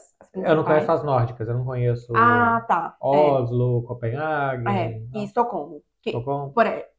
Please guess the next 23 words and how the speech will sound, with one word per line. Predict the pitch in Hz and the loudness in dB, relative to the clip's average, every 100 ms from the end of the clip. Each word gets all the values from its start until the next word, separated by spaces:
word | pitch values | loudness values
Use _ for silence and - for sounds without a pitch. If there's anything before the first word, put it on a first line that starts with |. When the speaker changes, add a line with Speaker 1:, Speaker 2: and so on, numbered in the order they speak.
| _ | _
Speaker 1:
é, | 190 - _ | -16 -16 _
bom, | 190 - - | -12 -12 -6
eu | 202 | -4
conheço | 196 214 220 | -2 -2 0
ex-, | 262 202 - | -2 -4 -8
exatamente | 196 220 294 269 277 | 2 4 4 -2 -6
essas | 285 | -8
três. | - 143 - _ _ _ _ _ _ _ _ _ | -6 -8 -8 _ _ _ _ _ _ _ _ _
É, | 190 185 185 180 170 165 196 151 - - | -4 -2 0 0 -2 -2 -6 -8 -12 -6
eu | 202 | -2
não | 269 | 0
iria | 294 247 | 0 0
de | 240 | 0
novo | 208 | -2
em | 202 190 | -2 -2
Oslo, | 185 220 233 | -2 -2 -4
que | 240 | -4
eu | 196 180 | -6 -8
achei | 185 190 175 170 _ _ _ _ - | -10 -10 -10 -10 _ _ _ _ -4
Speaker 2:
Em | 147 | 0
Oslo | 151 160 | 2 4
eu | 170 160 | 4 4
ia. | 143 120 101 | 4 2 -2